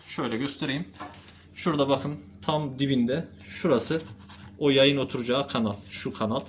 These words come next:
Komple lastiğin etrafında bu kanal mevcut. Bu kanala onu gerdirip oturtturacağız. Onu oturttuktan sonra da ön kapağını aynı söktüğümüz şekilde takacağız. Hem kilidini hem vidalarını hem de dıştaki yayını.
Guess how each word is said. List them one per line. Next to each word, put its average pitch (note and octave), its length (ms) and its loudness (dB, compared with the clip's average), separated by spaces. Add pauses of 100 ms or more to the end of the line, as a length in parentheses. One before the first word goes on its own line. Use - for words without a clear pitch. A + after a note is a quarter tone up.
(440)
Komple E3+ 420 2
lastiğin C3+ 340 2
etrafında A#2+ 540 2
bu B2 100 -6
kanal A2+ 260 2
mevcut. C#3+ 400 -2 (560)
Bu G3+ 120 0
kanala D3 420 2 (380)
onu F3 380 2
gerdirip D3+ 380 4 (420)
oturtturacağız. D3+ 760 0 (440)
Onu G3+ 160 2
oturttuktan F3+ 520 0
sonra C3 380 0
da G3+ 180 -4 (260)
ön G#3 180 4
kapağını A#2 500 0
aynı D#3+ 260 2
söktüğümüz B2+ 600 0
şekilde D3+ 500 0 (100)
takacağız. E3 640 0 (160)
Hem D#3 280 2 (120)
kilidini A#2 500 2
hem C#3 240 0
vidalarını B2 460 2
hem B2 220 2
de G#2+ 220 -4
dıştaki A2+ 400 0
yayını. B2 400 2